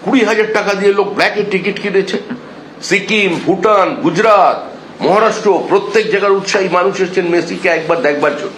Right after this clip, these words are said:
মেসিকে দেখতে এসে তারা টুসিকে ডেকে চলে গেল। কিন্তু দুর্ভাগ্যের বিষয়, যারা একশো টাকার বোতলের জল খেলো, দুশো টাকা বোতলের জল খেলো, একশো টাকা দিয়ে ওয়েফার্সের চিপস কিনলো,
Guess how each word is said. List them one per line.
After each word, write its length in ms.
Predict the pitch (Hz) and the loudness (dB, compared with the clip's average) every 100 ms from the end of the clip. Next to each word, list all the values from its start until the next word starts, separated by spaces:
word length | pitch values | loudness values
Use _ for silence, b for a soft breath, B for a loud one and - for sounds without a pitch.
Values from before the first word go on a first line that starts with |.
| - - - - - - - - - - - - - - | -16 -20 -20 -20 -20 -20 -20 -20 -20 -20 -20 -20 -16 -2
মেসিকে 420 | 165 190 233 226 | 0 2 2 2
দেখতে 340 | 202 202 - | 2 0 2
এসে 240 | 220 214 208 | 2 4 2
তারা 200 | 214 208 | 2 0
টুসিকে 500 | 208 202 233 214 214 | -2 -6 -4 0 2
ডেকে 240 | 202 202 | 2 2
চলে 320 | 196 190 165 | 2 4 4
গেল। 240 | - - - - - - - - - - - - - - - 220 - | 0 -4 -6 -10 -14 -14 -12 -14 -16 -16 -16 -18 -18 -16 -14 -14 -4
কিন্তু 260 | 202 220 185 | -4 -2 -2
দুর্ভাগ্যের 580 | 160 175 185 247 240 226 | 0 2 2 2 0 0
বিষয়, 520 | 208 180 151 160 160 | 0 2 2 0 2
যারা 220 | 147 165 | 2 4
একশো 320 | 180 180 233 | 2 0 0
টাকার 420 | 226 220 214 208 - - - - - - - | 2 4 2 2 -4 -6 -6 -8 -14 -14 -2
বোতলের 440 | 160 185 202 214 - | 0 2 4 2 4
জল 260 | 170 196 | 4 4
খেলো, 260 | 190 214 196 | 2 2 2
দুশো 300 | 190 190 226 | 0 -2 0
টাকা 240 | 214 208 | 0 0
বোতলের 420 | 190 190 196 190 | 0 0 0 0
জল 200 | 156 180 - | 2 2 2
খেলো, 180 | 202 185 | 2 2
একশো 340 | 170 - 220 | 2 0 -2
টাকা 240 | 196 185 190 | -2 0 0
দিয়ে 180 | 190 | 2
ওয়েফার্সের 640 | 175 135 - 196 196 180 - | 2 2 0 -2 -2 -4 -4
চিপস 240 | 214 - | -8 -6
কিনলো, 360 | - 135 78 | -4 -2 -2